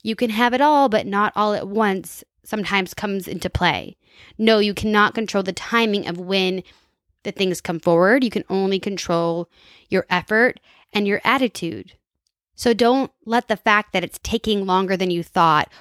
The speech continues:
or it's not happening on your timing allow you to let go of the dream you have for yourself.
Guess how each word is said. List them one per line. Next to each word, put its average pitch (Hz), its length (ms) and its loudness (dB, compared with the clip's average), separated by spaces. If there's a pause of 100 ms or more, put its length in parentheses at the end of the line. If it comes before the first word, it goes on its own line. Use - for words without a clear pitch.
(160)
or 196 120 2
it's 185 160 -2
not 208 220 2
happening 180 580 0
on 175 160 -4
your 175 280 0
timing 170 760 -6 (840)
allow 226 300 2
you 233 140 -2
to 214 400 -2
let 233 360 -2
go 226 400 4
of 175 120 -2
the 196 100 0
dream 202 360 -2
you 202 140 -2
have 185 300 -2
for 185 140 -2
yourself. 151 680 -6